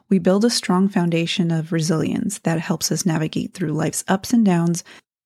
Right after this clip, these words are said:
with grace and strength. It improves our relationships. Expressing gratitude towards others fosters deeper connections and strengthens our relationships. It uplifts both the giver and the receiver,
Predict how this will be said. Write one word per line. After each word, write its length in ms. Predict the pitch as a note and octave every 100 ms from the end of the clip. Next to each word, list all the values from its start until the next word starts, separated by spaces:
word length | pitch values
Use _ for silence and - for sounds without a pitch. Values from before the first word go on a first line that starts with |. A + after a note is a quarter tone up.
| _
with 240 | G3+ G#3
grace 420 | - E3+ E3+ - -
and 160 | E3+ E3+
strength. 500 | - - C#3+ - - - _ _ _ _ _
It 100 | F#3+
improves 640 | F#3 F#3 - A3+ B3 A3+
our 100 | G3+
relationships. 920 | F#3+ E3 D#3+ F#3 E3+ - - - - -
Expressing 480 | - - G#3+ - B3+
gratitude 540 | F#3 F#3 G3+ G#3 F#3+
towards 480 | - F3 E3+ E3 - -
others 500 | E3 F#3+ A3 C4 - - - -
fosters 560 | - E3+ - - F3
deeper 320 | - F3 - F3+
connections 760 | - E3 - - F3+ F3 F#3 -
and 260 | E3 D#3+
strengthens 480 | - - - E3 -
our 80 | D#3+
relationships. 840 | E3 E3+ F#3 - - - - - - - - - -
It 140 | -
uplifts 600 | G3 G3+ G#3+ F#3+ G3+ -
both 460 | D#3+ - F3+ A3 -
the 140 | F3
giver 520 | D#3+ F3+ F3+ A3 A3+ -
and 260 | F#3+ G3+
the 100 | G3
receiver, 600 | F3 E3 F3+ D#3+ D#3 D3